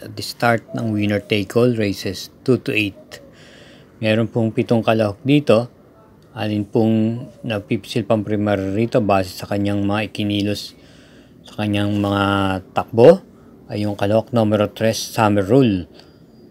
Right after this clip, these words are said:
na rerenda po ni M A Alvarez. Sa kanyang, ah, novato re-, ah, race, nung nakaraan January twenty, siya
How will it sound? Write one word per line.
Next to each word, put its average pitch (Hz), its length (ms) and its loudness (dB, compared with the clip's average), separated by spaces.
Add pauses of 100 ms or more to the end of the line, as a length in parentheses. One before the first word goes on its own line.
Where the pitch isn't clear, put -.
(100)
na 104 400 2
rerenda 104 560 2
po 104 160 -2
ni 104 160 -2
M 107 240 -2
A 104 400 2
Alvarez. 95 800 -4 (880)
Sa - 160 -10
kanyang, 139 640 4
ah, 104 880 0 (100)
novato 113 600 4
re-, 117 160 -2 (260)
ah, 104 400 0
race, 143 400 0 (640)
nung 107 160 0
nakaraan 107 400 2
January 107 480 2
twenty, 131 640 0 (960)
siya - 80 -6